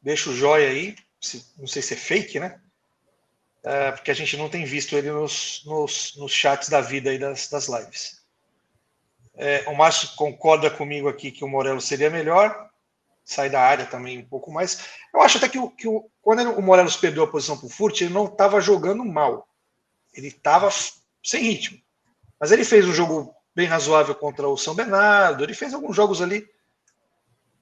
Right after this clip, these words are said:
mais ou menos. O Morelos não teve uma grande atuação pelo Santos ainda, isso é inegável, né? É, o Flávio coloca que o Mo-, o Morelos é ruinzinho demais, <laughs> mas, temos op-, mas não temos opção. O problema dele é preguiça.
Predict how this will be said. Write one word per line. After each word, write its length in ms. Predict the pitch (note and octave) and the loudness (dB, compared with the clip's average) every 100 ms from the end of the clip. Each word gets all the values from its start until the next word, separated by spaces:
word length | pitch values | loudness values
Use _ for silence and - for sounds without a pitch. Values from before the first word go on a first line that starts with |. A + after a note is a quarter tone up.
| _ - | _ 2
mais 240 | - D4 | 6 8
ou 80 | A#3+ | 8
menos. 340 | F#3 D3+ A#2+ D3 | 8 4 2 2
O 60 | |
Morelos 320 | G#3+ B3 C4+ | 6 8 6
não 80 | A#3 | 4
teve 240 | - A#3+ G#3+ | 2 2 4
uma 160 | G3 | 4
grande 220 | F3 F#3+ | 4 4
atuação 380 | F3+ F3 D3+ D#3+ | 2 0 -2 -4
pelo 200 | D#3+ D3 | -6 -6
Santos 340 | - D3 C#3 C#3 | -6 -8 -4 -4
ainda, 200 | D3+ F3 | -2 -4
isso 160 | - | -2
é 20 | F#3 | -2
inegável, 500 | F#3+ C3+ A2 - - _ _ _ | -2 -4 -4 -6 -20 _ _ _
né? 240 | C#3+ D3 _ _ _ _ - - _ _ _ - | -12 -12 _ _ _ _ -20 -20 _ _ _ -8
É, 480 | C#3 C3+ C3+ C3+ C3+ | -4 -2 0 -2 -6
o 60 | D3 | -4
Flávio 260 | E3+ F3 | -2 0
coloca 280 | - E3+ E3 | 2 2 0
que 140 | F3+ F3 | -6 -6
o 60 | |
Mo-, 220 | E3+ E3 | -4 -4
o 40 | D3+ | 0
Morelos 300 | D3+ F3+ D#3+ | 0 2 2
é 80 | E3+ | 0
ruinzinho 420 | E3+ C#3 E3+ G3+ | -2 -4 -6 -6
demais, 520 | E3 C3+ - - D3+ - _ _ | -6 -6 -8 -10 -14 -16 _ _
<laughs> 260 | _ _ | _ _
mas, 160 | D#3+ - | -10 -8
temos 340 | - D#3 D3 | -8 -8 -6
op-, 240 | D#3+ - - - - - | -6 -6 -10 -12 -14 -8
mas 220 | D3 D#3 | -6 -4
não 80 | F3 | 0
temos 280 | F#3 F#3+ F3 | 2 4 4
opção. 400 | G3+ - C#3+ A#2+ | 4 0 -6 -6
O 60 | |
problema 380 | C#3 C3 C#3+ D3+ | -4 -4 -4 -4
dele 160 | C#3+ E3 | -4 -4
é 40 | |
preguiça. 600 | D#3+ E3 C3 C#3 - - | -6 -8 -10 -8 -6 -6